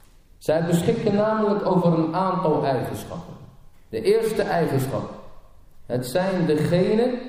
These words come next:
die zich hebben onderworpen aan hun Heer in hun gebed. Het zijn degenen die zich ootmoedig opstellen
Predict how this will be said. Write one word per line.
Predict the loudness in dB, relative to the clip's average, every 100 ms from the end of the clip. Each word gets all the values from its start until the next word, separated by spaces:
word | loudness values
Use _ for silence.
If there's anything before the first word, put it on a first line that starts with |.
| -14 -18 -20
die | -4 0
zich | 2 2 2 -4 -4
hebben | -2 2 2 2 2
onderworpen | 2 4 4 4 4 4 2 0 -2 -8 -12 -10
aan | -4 -2
hun | -2 -4 -4
Heer | -6 -6 -6 -10 -14 -20 -20 -20 -12
in | -10
hun | -8 -8 -10
gebed. | -10 -8 -10 -12 -18 -20 -20 -20 -10
Het | -6 -4
zijn | -2 -2 0 -4 -6 -12 -4
degenen | 0 0 2 2 2 0 0 -4 -12 -16 -20 -20 -20
die | -6 -2 0 -2 -4 -12 -14
zich | -8 0 0 0 -4 -12 -14 -4
ootmoedig | -2 -2 0 2 4 2 -2 -8 -14 -16 -2
opstellen | 0 0 -4 0 0 0